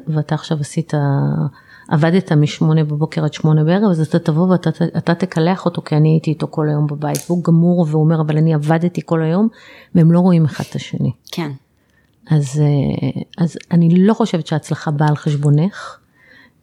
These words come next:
Speaker 1: אלא שזה, זה פשוט, את מרגישה שהזמן שלו הוא על חשבונך, שמה שהוא עושה זה על חשבונך, זה לא
Speaker 2: נכון,
Speaker 1: בהכרח
Speaker 2: אבל, אבל
Speaker 1: ככה.
Speaker 2: פה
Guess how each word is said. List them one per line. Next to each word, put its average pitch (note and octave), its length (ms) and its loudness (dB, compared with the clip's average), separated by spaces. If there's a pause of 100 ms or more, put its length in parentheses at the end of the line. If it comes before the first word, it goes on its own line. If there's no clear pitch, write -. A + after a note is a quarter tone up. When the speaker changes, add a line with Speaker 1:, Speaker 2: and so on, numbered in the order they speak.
Speaker 1:
אלא D#3 260 4
שזה, D#3 520 -2
זה D#3 120 -4
פשוט, - 520 -8 (180)
את - 140 -4
מרגישה C#3+ 600 0 (400)
שהזמן D#3+ 720 2
שלו B3+ 380 -4 (300)
הוא E3 120 2
על D3+ 80 4
חשבונך, C#3+ 580 0
שמה D#3+ 240 -2
שהוא E3+ 160 -4
עושה F3+ 260 -2
זה E3+ 100 0
על D#3 100 -4
חשבונך, D3 500 -4
זה D#3 140 0
לא D#3+ 100 -2
Speaker 2:
נכון, F#3 140 2
Speaker 1:
בהכרח E3 120 -2
Speaker 2:
אבל, D#3+ 100 0
אבל D#3+ 160 0
Speaker 1:
ככה. D#3 140 -4
Speaker 2:
פה F#3 360 2